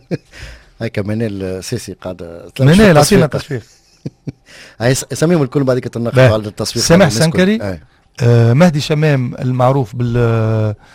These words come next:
Speaker 2: ب-، ب-، تحت اسم ماتسي لو رابور. آه، محمد، آه، علي بليش،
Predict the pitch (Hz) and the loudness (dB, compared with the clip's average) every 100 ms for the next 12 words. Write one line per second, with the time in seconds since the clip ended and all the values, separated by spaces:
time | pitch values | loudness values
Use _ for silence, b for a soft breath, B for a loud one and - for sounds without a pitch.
0 | b b - 110 113 110 107 104 135 - | b b -6 -2 0 2 0 -2 -4 -6
1 | - - 120 113 107 - 135 175 - 185 | -10 -4 2 2 2 2 4 4 2 -4
2 | - - 110 107 - 190 226 _ _ _ | -8 -6 -4 -4 -2 -4 -4 _ _ _
3 | B B B B B B B - 127 127 | B B B B B B B 2 4 6
4 | 123 120 120 117 127 131 185 175 135 110 | 6 6 4 4 2 2 4 4 4 2
5 | 123 120 117 113 123 123 113 104 107 180 | 4 6 6 6 4 4 4 2 4 2
6 | 226 - | 0 -6